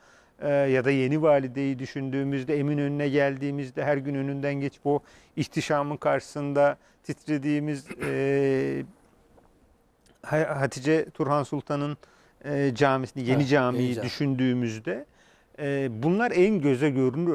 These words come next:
Speaker 1: örnekler. Bir de Anadolu'nun farklı coğrafyalarına, Orta Asya'ya gittiğinizde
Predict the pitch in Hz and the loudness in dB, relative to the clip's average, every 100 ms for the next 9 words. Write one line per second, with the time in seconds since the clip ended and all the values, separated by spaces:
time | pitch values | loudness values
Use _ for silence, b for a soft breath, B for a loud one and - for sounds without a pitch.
0 | 113 110 - 110 107 104 120 139 135 147 | -2 -8 -6 -4 -4 -4 -2 0 2 2
1 | 151 233 226 160 143 160 156 160 160 - | 4 2 0 -2 -4 -6 -2 0 -2 -2
2 | 151 151 139 139 - 175 - 170 170 - | -4 -2 -2 -4 -4 -6 -2 -2 -2 -6
3 | 196 202 160 123 | -8 -6 -2 -2